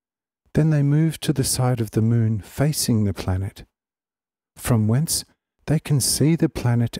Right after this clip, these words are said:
and the ring as an almost concrete body. Through this,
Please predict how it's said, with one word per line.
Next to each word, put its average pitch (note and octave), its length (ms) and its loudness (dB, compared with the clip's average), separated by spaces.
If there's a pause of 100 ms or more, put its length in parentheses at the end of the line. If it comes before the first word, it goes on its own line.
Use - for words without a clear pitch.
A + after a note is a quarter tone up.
and B2 300 2
the A#2+ 120 2
ring G2+ 500 0 (460)
as G#2+ 160 -2
an B2 140 2
almost C3+ 540 0
concrete C#3+ 680 -2 (100)
body. A2+ 520 -2 (2250)
Through C#3+ 300 2
this, C3+ 460 0